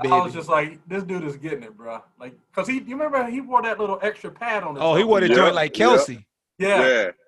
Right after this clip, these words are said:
Speaker 1: And, uh, that joker hit. I have a picture of it too. Helmet right on my knee. I was just like,
Speaker 2: Damn.
Speaker 1: "Oh, I'm wearing this dude out, bro."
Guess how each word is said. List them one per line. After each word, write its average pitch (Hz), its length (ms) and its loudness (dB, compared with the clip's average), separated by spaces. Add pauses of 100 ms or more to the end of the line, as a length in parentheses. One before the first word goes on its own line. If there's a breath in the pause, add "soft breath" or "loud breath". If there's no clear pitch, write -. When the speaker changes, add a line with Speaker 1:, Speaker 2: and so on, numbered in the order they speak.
Speaker 1:
And, 185 180 -4
uh, 180 220 0 (100)
that 214 180 -4
joker 208 260 -2
hit. 180 200 -10
I 226 100 2
have 220 160 -2
a 156 80 -6
picture 190 360 -8
of 131 120 -2
it - 120 -20
too. 131 300 -16 (640)
Helmet 175 300 0
right 214 220 0
on 196 160 -2
my 180 120 2
knee. 147 320 -12 (120)
I 196 180 -2
was 147 80 -8
just 151 220 -16
like, 214 100 -4 (140)
Speaker 2:
Damn. 135 320 -6
Speaker 1:
"Oh, - 180 2
I'm 175 140 -6
wearing 127 180 -8
this 143 140 -10
dude 110 260 -20
out, 101 260 -14
bro." 107 200 -18